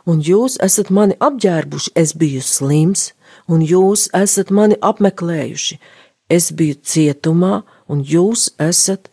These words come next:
nākuši pie manis." Tad taisnie atbildēs viņam un sacīs:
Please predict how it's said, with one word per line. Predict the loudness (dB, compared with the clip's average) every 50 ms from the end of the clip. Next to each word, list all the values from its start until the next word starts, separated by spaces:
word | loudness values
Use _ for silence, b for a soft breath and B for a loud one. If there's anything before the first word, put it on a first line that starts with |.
| b b -2
nākuši | 0 2 4 4 4 2 2 0 -2 -4 -4 -8 -10 -6 _
pie | 0 0 2
manis." | 2 2 2 2 0 -2 -6 -6 -6 -8 -8 b b b b b b b b b b
Tad | -2 -2 -2 -2 _ _
taisnie | 0 2 2 2 0 -2 -2 0 0 0 0 -2 _
atbildēs | -4 -2 -2 -2 -4 -4 -4 -4 -6 -4 -2 0 0 0 0 -2 0
viņam | 2 2 4 4 4 4 2 0 -2 -6 _ _
un | -6 -6
sacīs: | -4 0 0 0 0 0 -8 -10 -10 -12 -14 -16 -16